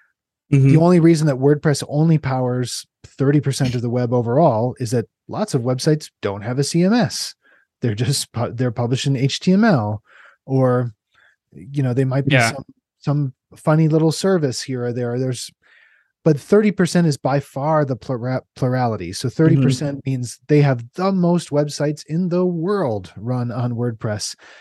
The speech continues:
Speaker 2: and everybody else
Speaker 1: Yeah.
Speaker 2: is, there's just, like, tiny little pieces of the rest of that pie chart.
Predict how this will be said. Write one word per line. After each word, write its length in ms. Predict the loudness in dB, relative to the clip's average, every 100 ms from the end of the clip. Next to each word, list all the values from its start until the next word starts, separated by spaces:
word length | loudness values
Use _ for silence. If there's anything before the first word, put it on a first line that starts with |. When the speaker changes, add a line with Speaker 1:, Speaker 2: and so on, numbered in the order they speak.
| _
Speaker 2:
and 140 | -8 -2
everybody 500 | 0 2 2 2 4
else 200 | 2 2
Speaker 1:
Yeah. 180 | 2 0
Speaker 2:
is, 320 | -8 -14 -20 _ _ _ -2
there's 180 | -2 0
just, 220 | -6 -4
like, 160 | -6 _ _ _ -16
tiny 460 | -10 -2 2 2
little 480 | 4 4 4 2 0 _ _
pieces 520 | -6 -4 -2 -2 -4
of 240 | -6 -6 -4
the 60 | -2
rest 260 | -2 -2
of 80 | -2
that 220 | -2 -4
pie 260 | -6 -6 -6
chart. 400 | -6 -8 -8